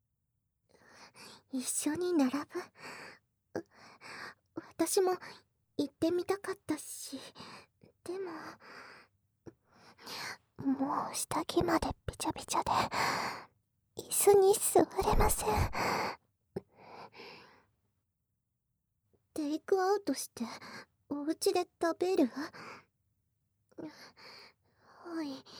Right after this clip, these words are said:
それなら。やっぱり女子に人気ですね。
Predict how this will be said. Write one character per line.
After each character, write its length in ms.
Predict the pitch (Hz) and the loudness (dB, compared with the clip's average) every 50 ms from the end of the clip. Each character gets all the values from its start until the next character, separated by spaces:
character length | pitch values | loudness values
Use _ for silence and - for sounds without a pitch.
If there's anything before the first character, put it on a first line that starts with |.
| - - - - _ _ _ _ _ _ - - - - - - | -18 -20 -20 -20 _ _ _ _ _ _ -16 -14 -14 -16 -16 -12
そ 160 | - - - 339 | -12 -8 -4 2
れ 160 | 359 392 427 | 4 4 6
な 180 | 415 453 466 440 | 6 6 6 4
ら。 260 | 381 294 285 277 - - - - - - - - _ _ _ _ _ _ _ _ _ _ _ _ _ _ _ _ _ _ _ _ _ _ _ _ _ _ _ _ _ _ _ _ _ _ _ _ _ _ _ _ _ _ _ _ _ _ _ _ _ _ _ - - 226 - - - - - - - - - - - - - - - - - - _ _ _ _ _ _ _ _ _ _ _ _ _ _ _ _ - - - | 4 2 0 -4 -8 -12 -16 -18 -18 -18 -20 -20 _ _ _ _ _ _ _ _ _ _ _ _ _ _ _ _ _ _ _ _ _ _ _ _ _ _ _ _ _ _ _ _ _ _ _ _ _ _ _ _ _ _ _ _ _ _ _ _ _ _ _ -10 -8 -8 -8 -10 -12 -14 -14 -16 -18 -20 -20 -20 -18 -18 -20 -20 -20 -20 -20 -20 _ _ _ _ _ _ _ _ _ _ _ _ _ _ _ _ -20 -10 -4
や 100 | 254 247 | -2 -2
っ 60 | 262 - _ - | -2 -2 _ 0
ぱ 100 | 359 370 | 2 2
り 200 | 381 359 294 - _ _ - | 4 2 2 0 _ _ -6
女 140 | - 330 349 | -4 -4 -2
子 180 | - - 392 370 | 0 0 2 4
に 140 | 339 285 | 4 4
人 240 | 240 226 220 226 262 | 4 4 2 2 0
気 160 | - - 320 | -2 -2 -2
で 140 | - 370 370 | 0 0 0
す 160 | 392 - - | 0 0 0
ね。 440 | 330 285 262 262 269 277 285 277 - | 0 0 0 0 -2 -4 -4 -6 -8